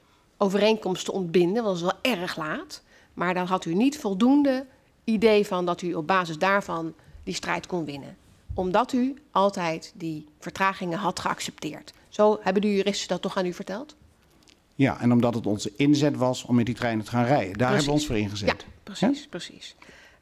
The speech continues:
Speaker 1: Eh, u heeft ook met mevrouw Bergkamp gesproken over die voortijdige overname. Eh, was het niet zo dat, eh, die voortijdige overname, zoals juristen later zouden zeggen, uw positie toch wel danig heeft verzakt?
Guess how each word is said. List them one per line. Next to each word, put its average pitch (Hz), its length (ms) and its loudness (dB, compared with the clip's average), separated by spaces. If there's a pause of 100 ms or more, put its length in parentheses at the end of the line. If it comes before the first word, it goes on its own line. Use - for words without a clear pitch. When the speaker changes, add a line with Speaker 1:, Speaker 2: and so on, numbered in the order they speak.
Speaker 1:
Eh, 226 280 2
u 254 100 4
heeft 277 200 4
ook 254 120 2
met 247 120 4
mevrouw 214 260 2
Bergkamp 208 380 0
gesproken - 440 -4
over 196 200 -2
die 196 120 -2
voortijdige 202 680 -2
overname. 151 680 -2 (1300)
Eh, 180 120 -8 (120)
was 240 160 2
het 233 100 -8
niet 240 180 -2
zo 220 280 4
dat, 196 360 0
eh, 180 220 -2 (220)
die 190 180 -2
voortijdige 202 540 -2
overname, 180 760 -4 (720)
zoals 175 300 -8
juristen 180 400 -6
later 170 260 -4
zouden 165 280 -6
zeggen, 165 400 -12 (460)
uw 208 140 -2
positie 196 540 -4
toch - 160 -8
wel 185 140 -2
danig 180 340 -4
heeft 175 220 -10
verzakt? - 500 -10